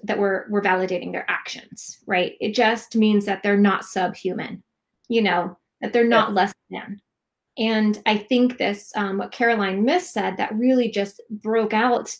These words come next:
Speaker 1: to me is that when you have such a deep collective wound, the only antidote to that is a deep collective prayer,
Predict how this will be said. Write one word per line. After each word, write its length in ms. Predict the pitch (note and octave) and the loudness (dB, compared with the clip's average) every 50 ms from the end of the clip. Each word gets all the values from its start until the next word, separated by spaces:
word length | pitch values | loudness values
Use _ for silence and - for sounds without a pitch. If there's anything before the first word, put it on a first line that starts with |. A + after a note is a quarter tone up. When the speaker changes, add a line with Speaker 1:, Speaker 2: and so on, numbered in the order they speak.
| _ - | _ -4
Speaker 1:
to 120 | - A3 | 0 0
me 320 | G3+ G3 F#3 F#3 - - | 2 2 2 0 0 2
is 160 | - A3+ G#3+ A3 | 2 2 2 2
that 160 | A3+ G#3+ G#3+ | 0 0 2
when 180 | A3+ A3+ A3+ | 2 2 4
you 220 | A#3 B3 C#4+ D4+ E4+ | 4 4 2 2 0
have 500 | E4 - - A#3 G3+ G3+ G#3 A3 A3 G#3+ | -4 -4 -6 -4 0 0 2 0 0 -2
such 220 | - G#3+ G#3 G#3 - - | -4 -4 -4 -4 -6 -6
a 220 | G#3+ G#3 F3+ E3+ - - | -4 -4 -4 -6 -6 -2
deep 280 | G3+ G3+ G#3 G#3+ G#3 - _ | 0 2 2 0 -2 -6 _
collective 800 | - - A#3 G#3+ G#3 F#3+ F#3+ G3+ G#3 G3+ - - - G3+ G3+ G3+ - | -6 -2 2 2 2 2 2 0 -2 -2 -4 -4 -2 -2 -2 -2 -4
wound, 520 | F#3 F#3+ G#3 F3+ D3+ - - - - - - _ _ _ _ _ _ _ _ _ _ _ _ _ _ _ _ _ _ _ | -4 -4 -4 -4 -4 -6 -8 -10 -12 -14 -18 _ _ _ _ _ _ _ _ _ _ _ _ _ _ _ _ _ _ _
the 140 | B3 B3 - - | -4 -4 0 2
only 460 | B3+ C4 C4+ C#4 C#4+ C4+ B3+ - - | 6 8 8 10 10 8 8 6 4
antidote 580 | G3+ G#3 G#3 G#3 G#3 G#3 F#3+ - F3+ - - - | 2 0 0 0 0 -4 -6 -6 -6 -8 -8 -8
to 120 | - F#3+ | -10 -8
that 380 | F3+ F3+ F3+ E3+ - - - - - _ _ _ _ _ _ - | -6 -4 -4 -6 -6 -10 -14 -20 -20 _ _ _ _ _ _ 4
is 200 | A3+ A3+ A3 - | 6 6 6 4
a 220 | A#3 G#3+ G#3 F#3 | 0 0 0 -2
deep 360 | - - G#3 G#3 G3+ G3+ G3+ - - _ - | -4 -2 0 0 0 0 -2 -8 -20 _ -16
collective 840 | - - A#3+ A3+ A3 G#3+ G3+ G3 F#3+ F#3+ - - F#3+ - G#3 - - _ _ | -10 -6 -4 -4 -2 0 -2 -2 -2 -4 -8 -10 -10 -10 -10 -12 -18 _ _
prayer, 540 | - - - G3+ - - - - - - | -14 -8 -6 -6 -6 -6 -8 -12 -14 -18